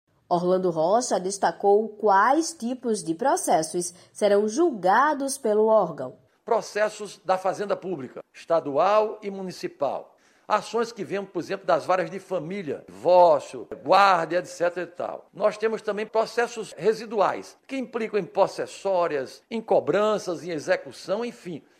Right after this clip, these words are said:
Speaker 2: Todo esse rol de matéria de natureza cível.
Speaker 1: E para começar os trabalhos, a quarta Câmara Cível já herdou mais de cinco mil recursos.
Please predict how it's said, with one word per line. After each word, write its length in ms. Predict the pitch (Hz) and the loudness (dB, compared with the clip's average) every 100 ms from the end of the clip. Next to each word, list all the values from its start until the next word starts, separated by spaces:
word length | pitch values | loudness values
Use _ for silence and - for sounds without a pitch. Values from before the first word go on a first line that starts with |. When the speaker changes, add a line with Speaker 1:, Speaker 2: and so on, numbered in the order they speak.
| _ | _
Speaker 2:
Todo 240 | - 247 247 | 4 6 6
esse 260 | 233 - | 2 -2
rol 640 | 226 - 127 185 202 196 - - | -10 -4 6 8 8 6 -2 -16
de 100 | 170 | -8
matéria 440 | 208 185 - 180 175 | -2 0 0 -2 0
de 60 | |
natureza 440 | 170 170 147 151 165 | -2 -4 -6 -8 -10
cível. 380 | - 110 82 - _ - | -14 -18 -20 -20 _ -12
Speaker 1:
E 120 | 175 | -2
para 240 | 190 185 | 2 2
começar 440 | 175 196 185 180 185 | 2 0 0 2 0
os 100 | 185 | -2
trabalhos, 800 | 220 185 143 139 165 208 170 156 | 0 0 0 0 2 2 0 -2
a 80 | 147 | -4
quarta 440 | - 190 196 175 | 0 0 0 -6
Câmara 380 | - 208 196 156 | -4 -4 -2 -4
Cível 480 | - 208 226 170 147 - - | -6 -6 -6 -6 -10 -16 -8
já 260 | 180 190 226 | 0 4 4
herdou 480 | 233 170 185 220 | 2 0 2 2
mais 400 | 208 170 185 220 | 2 0 0 0
de 160 | 208 214 | -2 -6
cinco 640 | - - - 349 339 - | -8 -10 -4 -2 -2 -2
mil 220 | 269 165 147 | -4 -4 -4
recursos. 880 | 170 196 240 170 - 123 120 - | -4 -2 -2 -2 -4 -10 -10 -12